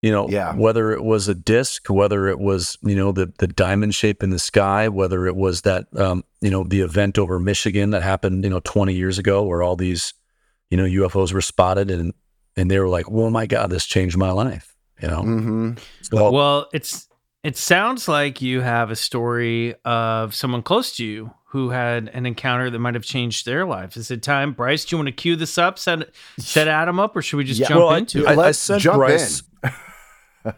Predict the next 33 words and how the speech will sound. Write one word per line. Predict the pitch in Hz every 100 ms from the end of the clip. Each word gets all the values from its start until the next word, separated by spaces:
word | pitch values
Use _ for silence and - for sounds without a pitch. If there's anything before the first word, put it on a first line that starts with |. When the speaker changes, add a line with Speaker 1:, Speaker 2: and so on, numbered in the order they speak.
| - 131
Speaker 1:
Yeah, | 143 139 117 -
um, | 143 135 127 - _ _ _ _ -
earlier | 151 185 220 185
to, | 139 -
earlier | 135 156 165 143
the | 120 113
other | 107
day, | 104 104
I |
sent | 92 117 101
Bryce | 104 98 -
some | 98
pictures | 101 87 92
that | 95
my | 92 85
father, | 95 90 90 87 -
um, | 98 87 85 82 80 - _ - -
had | 104 92
emailed | 98 95 90 87
to | - 92
me. | 90 87 -
So | -
Bryce | 92 104 104
kinda | - 113 92
has | 95 95
an |
idea | 90 80 95 92
of, | 87 - 92 87
um, | 87 85 82 95 _ _ 101
of | 92
what | 92 101 -
he | 117
saw. | - 104 95 95 98